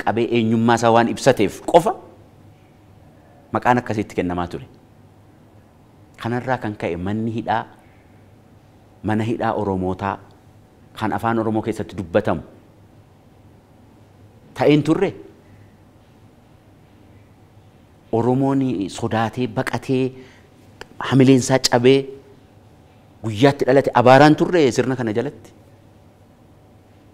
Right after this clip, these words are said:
Gareen tokko dhaqee amma isaanitti makamee hariiroo, hariiroo wayii waliin uumnee qabsoofnaa,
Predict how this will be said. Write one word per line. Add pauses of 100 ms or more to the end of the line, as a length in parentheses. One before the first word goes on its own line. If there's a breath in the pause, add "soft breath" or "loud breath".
(580)
Gareen
tokko
dhaqee
amma
isaanitti
makamee
hariiroo, (500 loud breath)
hariiroo
wayii
waliin
uumnee
qabsoofnaa,